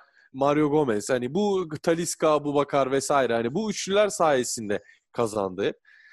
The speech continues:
E, neyse yani bu şekilde gitmişken şu son dönemin en ünlü üçlüsü Muhammed Salah, Firmino, Mane.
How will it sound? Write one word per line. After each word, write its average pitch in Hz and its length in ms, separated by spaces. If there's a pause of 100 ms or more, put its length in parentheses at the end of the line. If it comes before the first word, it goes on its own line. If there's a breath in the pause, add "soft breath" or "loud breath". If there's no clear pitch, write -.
(260 soft breath)
E, 123 60 (640)
neyse 175 440
yani 147 400 (160)
bu 160 220
şekilde 208 400
gitmişken 202 540
şu 196 180
son 208 280
dönemin 196 320
en 208 160
ünlü 175 280
üçlüsü 202 800
Muhammed 185 440
Salah, 190 400 (120)
Firmino, 185 460
Mane. 180 380